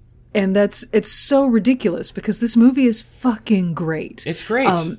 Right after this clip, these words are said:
Speaker 1: take it from somebody who does not enjoy changing her mind.
Speaker 2: Yeah.
Speaker 1: At all. Like,
Speaker 2: Ever.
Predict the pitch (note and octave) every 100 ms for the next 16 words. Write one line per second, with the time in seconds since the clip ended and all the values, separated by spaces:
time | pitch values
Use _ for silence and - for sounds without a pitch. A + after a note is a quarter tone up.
0 | - C4 D#4 F#4 C4+ B3 A3+ A3 G3 G3
1 | - B3+ B3+ A3 A#3 A3 F#3+ - G#3 G3+
2 | F#3+ G#3+ G3 D#3+ - G#3+ F3+ F3+ F3 F3+
3 | E3+ E3+ D3+ - - - - - _ _
4 | - B2 G#2 F2+ - G3 F#3 F3+ F3+ E3
5 | - - _ _ _ _ _ _ _ _
6 | _ _ F#3+ E3+ E3+ - _ _ C3 B2+
7 | G#2+